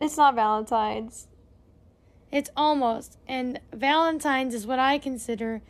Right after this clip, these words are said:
Speaker 2: to be the last holiday that gives winter an excuse to exist.
Speaker 1: Oh, wow. That is
Speaker 2: After this,
Speaker 1: serious.
Speaker 2: it's time to go. I'm cold and upset.
Speaker 1: Yeah, I've been super cold this winter.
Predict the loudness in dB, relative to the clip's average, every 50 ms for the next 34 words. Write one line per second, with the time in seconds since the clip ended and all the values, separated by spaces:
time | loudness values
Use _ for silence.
0 | -20 -20 -20 -20 -16 -10 -8 -6 -4 -2 -2 0 0 0 0 2 2 4 2 2
1 | 0 -2 -6 -8 -4 0 2 2 2 2 0 0 -2 -2 -2 -2 -4 -6 -8 -12
2 | -20 -20 -20 _ -6 -6 -4 -2 0 -2 -2 -2 -2 -4 -2 -2 -2 -4 -6 -6
3 | -4 -2 -2 -2 -2 -4 -6 -8 -8 -6 -6 -6 -8 -10 -10 -8 -6 -6 -8 -8
4 | -10 -6 -6 -4 -6 -6 -6 -8 -8 -8 -6 -2 0 0 0 -2 -4 -10 -12 -14
5 | -20 -16 -12 -12 -12 -12 -12 -16 -18 -20 -20 -20 -20 -20 -20 -20 -20 -20 -18 -2
6 | 4 6 6 6 6 4 0 -6 -10 -14 -18 -14 -6 -2 0 0 0 0 0 2
7 | 2 4 4 4 2 2 0 -4 -4 -4 -6 -8 -8 -2 0 0 2 2 0 -2
8 | -2 -2 -2 0 2 2 4 4 4 2 0 -2 -4 -4 -2 -2 0 -2 -2 -4
9 | -8 -10 -6 0 2 4 4 4 2 0 -2 -4 -4 -6 -4 -4 -4 -4 -6 -8
10 | -12 -6 -2 2 4 4 6 6 4 2 2 -2 -6 -6 -8 -6 -4 -2 -4 -4
11 | -2 -2 -2 0 2 2 2 2 0 0 -2 -6 -10 -12 _ -20 -20 -12 -8 -6
12 | -6 -4 -4 -6 -6 -6 -6 -6 -8 -12 -18 _ _ -18 -12 -8 -6 -4 -4 -4
13 | -6 -6 -4 -4 -2 -2 -4 -6